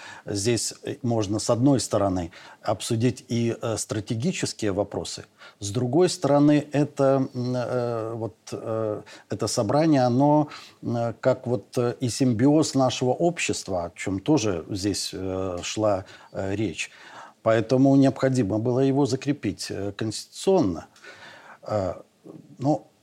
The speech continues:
президент, конечно, э, как очень глубокий мыслитель, он, э, беспокоится о том, э, что будет после, э, после нас. Он говорит так: «Сегодня мы у власти, возможно, завтра мы будем, но послезавтра придут управлять, э, государством другие люди».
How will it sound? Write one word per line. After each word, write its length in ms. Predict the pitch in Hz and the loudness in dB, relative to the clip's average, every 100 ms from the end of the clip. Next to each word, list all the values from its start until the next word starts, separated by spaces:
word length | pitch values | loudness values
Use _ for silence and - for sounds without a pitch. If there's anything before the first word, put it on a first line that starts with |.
| _ - | _ -4
президент, 540 | 117 104 110 165 147 | -2 0 2 2 2
конечно, 680 | - 127 135 127 - 120 117 - | 2 2 2 2 0 2 2 0
э, 240 | 110 104 101 | -2 -2 -4
как 200 | 107 123 | -2 -2
очень 300 | 107 110 101 | 0 -2 0
глубокий 600 | 117 131 131 127 - 104 | 2 4 4 2 2 0
мыслитель, 800 | 110 104 131 160 147 131 113 104 | 0 0 2 2 2 0 -2 -2
он, 340 | 127 127 120 - | -2 0 -2 -4
э, 100 | 110 | -6
беспокоится 920 | 92 104 - 110 - 151 139 - 120 | -4 -4 -4 -2 2 4 4 2 -2
о 40 | 107 | 0
том, 340 | - 147 143 - - - | 2 4 4 -2 -18 -8
э, 160 | - 104 | -4 -2
что 260 | - 170 | 0 2
будет 500 | 156 123 139 123 - | 4 4 4 4 0
после, 580 | - 147 - 117 127 113 - - | 2 4 4 2 2 0 -6 -8
э, 760 | - 104 101 98 98 98 98 90 - | -4 -2 0 0 0 -2 -4 -6 -4
после 360 | 139 131 - 131 | 0 0 2 2
нас. 360 | 113 76 - - | 2 -2 -8 0
Он 160 | 143 | 0
говорит 400 | 120 135 135 127 - - - | 4 4 4 2 -2 -8 0
так: 240 | 104 - | 0 0
«Сегодня 400 | - 135 160 135 | -6 2 4 6
мы 180 | 127 139 | 6 6
у 120 | 123 | 6
власти, 500 | 104 101 92 - - | 4 2 2 -2 -6
возможно, 560 | 85 110 117 143 123 131 | -2 0 2 2 4 4
завтра 400 | 123 117 - 98 | 4 2 2 0
мы 100 | 101 | 0
будем, 340 | 87 92 101 101 | -2 -2 -2 -2
но 140 | 117 | -2
послезавтра 600 | 147 143 143 156 147 139 | -2 -2 0 0 0 -2
придут 420 | - 131 139 143 | -4 -2 0 -2
управлять, 580 | 127 143 143 151 143 - - | -2 0 2 2 0 -4 -4
э, 300 | 127 123 120 | 0 0 -2
государством 640 | 123 - 135 - - 143 | -4 0 2 2 2 4
другие 420 | 139 147 139 165 | 4 2 4 4
люди». 380 | 143 175 104 87 | 4 2 0 -6